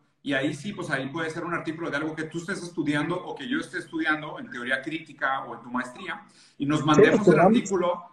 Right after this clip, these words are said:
Speaker 1: sí, nos mandamos el artículo el lunes, eh, no-, lo leemos un día antes y al siguiente día, o sea, lo, hacemos el, el, el live, ¿no? Porque la idea siempre
Speaker 2: Perfecto.
Speaker 1: sería hacer Rosarín Bros los martes. O sea, para que no
Speaker 2: Sí.
Speaker 1: quede también, digo, a ver, y porque, porque tú y yo podemos improvisar sobre el tema que sea, güey.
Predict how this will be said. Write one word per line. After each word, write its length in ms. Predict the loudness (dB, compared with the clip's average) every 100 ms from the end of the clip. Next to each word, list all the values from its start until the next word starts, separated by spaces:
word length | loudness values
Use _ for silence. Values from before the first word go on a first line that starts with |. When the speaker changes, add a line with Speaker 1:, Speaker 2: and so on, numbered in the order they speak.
| _
Speaker 1:
sí, 180 | -6
nos 160 | -4 -2
mandamos 360 | 0 0 0 -2
el 80 |
artículo 400 | -4 -6 -8 -2
el 60 | 0
lunes, 540 | 2 0 -2 -6 -16 _ _ -6
eh, 360 | -2 -2 0 -2
no-, 180 | -2
lo 140 | -2 0
leemos 480 | 0 0 -2 -4 -4
un 120 | -4
día 180 | -4 -4
antes 340 | -4 -6 -8
y 120 | -4 -2
al 120 | -2
siguiente 380 | -4 -4 -4 -6
día, 340 | -4 -6 -6
o 60 | -10
sea, 240 | -4 -2 -2
lo, 220 | -4 -4
hacemos 440 | -4 -6 -8 -8 -8
el, 380 | -8 -6 -10 -10
el, 440 | -14 -14 -16 -18 -14
el 160 | -6
live, 220 | -4 -4 -8
¿no? 160 | -18 _ _
Porque 160 | -4 0
la 100 | 2
idea 160 | 2
siempre 200 | 6 6 8
Speaker 2:
Perfecto. 80 | 4
Speaker 1:
sería 160 | 4
hacer 160 | -4 -6
Rosarín 340 | -8 -4 -2
Bros 180 | -2 -2
los 160 | -4 -4
martes. 380 | -4 -4 -10 -18 _ _ _
O 60 | -6
sea, 100 | -4
para 160 | -4
que 100 | -2
no 120 | -2 4
Speaker 2:
Sí. 120 | 6
Speaker 1:
quede 100 | 6
también, 260 | 4 -4
digo, 180 | 0 2
a 40 | 2
ver, 220 | 0 -2
y 60 | -10
porque, 300 | -12 -14 -12
porque 340 | -12 -10 -8
tú 140 | -2 2
y 60 |
yo 120 | 2
podemos 260 | 2 -2 -4
improvisar 520 | -2 0 0 0 -4
sobre 220 | -4 -8
el 40 | -8
tema 240 | -6 -6
que 80 | -8
sea, 240 | -18 -14
güey. 180 | -16 -16